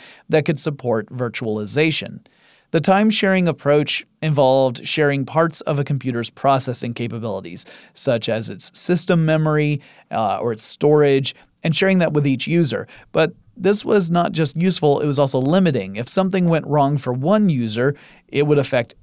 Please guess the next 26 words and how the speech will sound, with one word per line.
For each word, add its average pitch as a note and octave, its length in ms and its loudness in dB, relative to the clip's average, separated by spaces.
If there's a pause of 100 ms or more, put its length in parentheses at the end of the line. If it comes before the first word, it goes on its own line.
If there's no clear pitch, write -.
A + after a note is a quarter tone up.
everyone C#3+ 520 2
on A2+ 260 -6
that G#2 200 -4
computer. A#2 560 -4 (280)
Creating F#3 360 2
more E3 220 4
meaningful D#3 560 0
partitions C#3 800 0
that B2+ 100 -4
would B2+ 160 -6
isolate C3+ 520 -2
each C3+ 240 -4
user C#3+ 400 0
would A#2 220 -6
be A2+ 140 -4
more G#2+ 200 -4
useful. D3 640 -4 (520)
Now, C3+ 100 0
typically, G#3 540 2
we E3 160 2
describe D3+ 500 2
this C#3 180 2
process B2+ 680 -2 (100)
as C3+ 220 -2
a C3+ 120 2
hypervisor, A#2 1000 -4